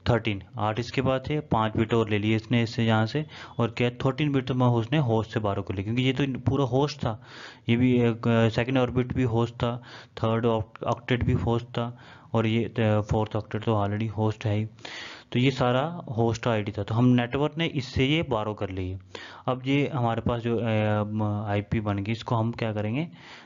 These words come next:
बाइनरी, अ, डेसिमल में कन्वर्ट करेंगे। तो डेसिमल में कन्वर्ट किया तो वन फ़ाइव डॉट टू डबल फ़ाइव डॉट टू फ़ोर्टी एट,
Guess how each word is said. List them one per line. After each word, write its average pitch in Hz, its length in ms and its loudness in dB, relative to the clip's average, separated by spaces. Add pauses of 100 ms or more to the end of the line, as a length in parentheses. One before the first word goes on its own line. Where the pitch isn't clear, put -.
(140)
बाइनरी, 107 380 -2
अ, 110 460 -2
डेसिमल 110 360 -2
में 110 140 -2
कन्वर्ट 98 320 -4
करेंगे। 92 380 -6
तो 104 120 -10
डेसिमल 110 340 -2
में 110 180 -2
कन्वर्ट 110 280 0
किया 107 160 -2
तो 107 100 0
वन 107 180 0
फ़ाइव 107 360 -4 (360)
डॉट 104 340 -2 (140)
टू 117 160 2
डबल 107 300 0
फ़ाइव 104 400 -6 (300)
डॉट 107 340 -2 (240)
टू 117 120 2
फ़ोर्टी 98 400 -4
एट, 90 180 -8